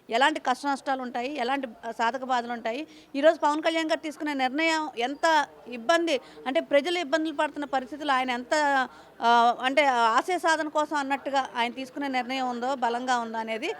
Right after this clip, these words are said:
అర్థం అవుద్ది. కానీ వీళ్ళంతా ఏదో, ఆ, ఆ సినిమాలో అత్తారింటి దారేదిలో బ్రహ్మానందం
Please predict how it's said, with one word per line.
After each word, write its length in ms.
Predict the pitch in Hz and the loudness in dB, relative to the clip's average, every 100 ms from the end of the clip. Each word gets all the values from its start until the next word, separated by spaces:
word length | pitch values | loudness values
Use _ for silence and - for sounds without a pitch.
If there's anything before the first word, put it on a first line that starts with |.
| - - - | -14 -14 -6
అర్థం 240 | 202 247 | -4 -2
అవుద్ది. 200 | 233 208 | -2 -2
కానీ 260 | 214 254 294 | -2 0 0
వీళ్ళంతా 440 | 262 240 262 302 | 2 2 2 2
ఏదో, 380 | 262 262 254 294 - - - - | 2 4 2 0 -8 -18 -18 -2
ఆ, 500 | 214 208 214 202 202 214 | 2 4 4 2 2 0
ఆ 40 | |
సినిమాలో 680 | 220 262 277 302 277 226 220 - - - - 226 | 0 -2 2 4 6 4 4 0 -16 -20 -10 -4
అత్తారింటి 380 | 233 330 320 | 2 2 2
దారేదిలో 800 | 277 262 262 262 247 233 220 240 - - - - | 0 2 2 2 -2 -2 -2 -4 -8 -20 -20 -2
బ్రహ్మానందం 580 | 240 277 330 339 320 | 2 4 2 0 0